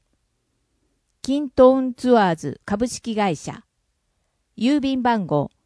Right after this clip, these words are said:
八一二、零零三一。福岡県福岡市博多区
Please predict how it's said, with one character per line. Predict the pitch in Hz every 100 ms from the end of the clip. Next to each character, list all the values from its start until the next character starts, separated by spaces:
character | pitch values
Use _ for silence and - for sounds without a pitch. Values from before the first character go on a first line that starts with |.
| _ _
八 | - 220 - 277
一 | 254 - 170
二、 | 156 165 - _ _ _ _ -
零 | 214 269 277
零 | 262 190
三 | - 190 190 170
一。 | 156 - 123 - _ _ _ _ _ _ _ _ _ _ _ -
福 | 220 285 294
岡 | 277 269
県 | 247 196 170
福 | 180 - 240
岡 | 226 220 226
市 | - 139 - _
博 | - 208 262
多 | - 233
区 | - 139